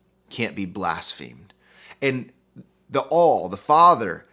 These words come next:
can't be blasphemed. So where it begins, the Alpha and the Omega, w-, these things cannot be talked about in ways that get you, quote unquote, condemned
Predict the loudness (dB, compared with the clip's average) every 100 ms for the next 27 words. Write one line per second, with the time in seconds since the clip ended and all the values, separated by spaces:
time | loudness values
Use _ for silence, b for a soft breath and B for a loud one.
0 | _ -10 -8 -8 -10 -6 -4 -4 -8 -14
1 | -12 -8 -6 -2 0 0 -4 -4 -4 -2
2 | -4 -6 -6 -4 -6 -6 -4 -4 -4 -6
3 | -6 -6 -4 -6 -6 -8 B B B -10
4 | -8 -6 -4 -4 -4 -4 -4 -8 -8 -8
5 | -4 -2 -2 -2 -10 -12 -4 -4 -2 -6
6 | -8 _ _ _ _ _ _ _ _ _
7 | _ _ _ -6 -4 -2 -2 0 0 -2
8 | -6 -4 -4 -6 -8 -8 -8 -10 -8 -10
9 | -12 -10 -8 -8 -8 -8 -8 -10 -8 -8
10 | -6 -8 -8 -10 -14